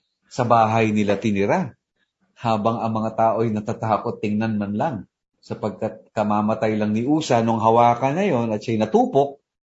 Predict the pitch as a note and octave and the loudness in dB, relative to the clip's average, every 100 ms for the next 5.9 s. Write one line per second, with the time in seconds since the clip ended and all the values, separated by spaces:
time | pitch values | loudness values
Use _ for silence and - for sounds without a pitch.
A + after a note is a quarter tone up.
0 | - A2 A2 A2+ A2+ A#2 A2 G#2+ A#2 G#2+ | -6 -4 -2 -2 -2 0 0 0 -2 -2
1 | G#2+ G2+ G2 G#2+ F#2+ F#2 - E3 G3+ F2 | -2 -4 -6 -6 -6 -6 -6 -6 -6 -10
2 | - _ _ _ _ _ _ - - C3 | -16 _ _ _ _ _ _ -12 -4 0
3 | G3 F#3+ E3+ F3 E3+ F#3+ E3 D3+ C3+ C#3 | 2 2 2 0 -2 0 4 4 6 4
4 | C3+ G3 E3+ B2 A#2+ A#2+ A2+ A2+ G#2+ G#2 | 2 -2 -2 -2 -2 -6 -6 -6 -6 -6
5 | G2+ B2+ A#2+ F#2 G#2+ A2+ G2 A2 | -8 -8 -8 -8 -10 -10 -8 -8